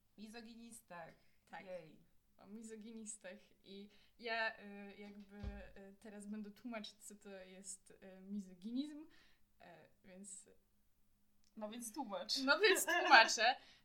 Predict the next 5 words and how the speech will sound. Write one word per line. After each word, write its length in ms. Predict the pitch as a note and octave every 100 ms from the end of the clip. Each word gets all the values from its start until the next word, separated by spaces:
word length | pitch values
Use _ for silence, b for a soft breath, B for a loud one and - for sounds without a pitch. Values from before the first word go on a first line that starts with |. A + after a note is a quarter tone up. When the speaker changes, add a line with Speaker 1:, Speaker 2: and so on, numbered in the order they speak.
| G#3+ G#3
Speaker 2:
To 80 | C#4+
jest 560 | D4 - - A3 - -
słowo, 680 | A3+ G#3+ A3 G#3 G3+ - G3 G3
mm, 320 | G3+ G3+ G3+ - - - -
które, 580 | - G#3+ G#3 G#3 G3+